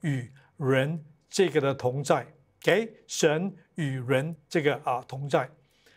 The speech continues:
所以我们说呢，旧约，所以我们说重建这个大卫的会幕所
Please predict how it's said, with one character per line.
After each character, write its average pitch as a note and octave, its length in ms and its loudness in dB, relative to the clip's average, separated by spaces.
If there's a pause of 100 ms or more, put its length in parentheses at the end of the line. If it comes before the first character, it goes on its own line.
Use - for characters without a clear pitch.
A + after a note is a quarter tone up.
(100)
所 E4+ 120 4
以 E4+ 40 6
我 D4 60 0
们 C#4+ 120 2
说 D#4 160 4
呢， C#4+ 160 4
旧 D#4+ 380 2
约， D4 180 4 (840)
所 - 120 2
以 - 20 8
我 C4+ 40 2
们 C4 80 0
说 B3 360 0
重 C4 360 2
建 A#3+ 440 2
这 A#3+ 220 4
个 G#3 120 4
大 A3 400 4
卫 A3 180 4
的 G#3 100 2
会 A#3+ 260 2
幕 G#3+ 180 2
所 C#3+ 220 0